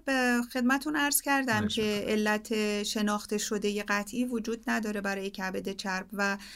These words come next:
Speaker 1: اه، مجموع علل ارثی و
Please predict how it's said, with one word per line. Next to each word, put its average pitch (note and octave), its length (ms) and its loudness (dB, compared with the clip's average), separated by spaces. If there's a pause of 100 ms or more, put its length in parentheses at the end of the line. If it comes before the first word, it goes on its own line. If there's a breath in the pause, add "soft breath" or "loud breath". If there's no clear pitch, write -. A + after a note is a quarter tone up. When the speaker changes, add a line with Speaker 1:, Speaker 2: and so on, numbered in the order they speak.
(220 loud breath)
Speaker 1:
اه، G3+ 220 0
مجموع G#3+ 1160 2 (100)
علل G#3 500 0
ارثی G3+ 720 -2
و F#3+ 260 -2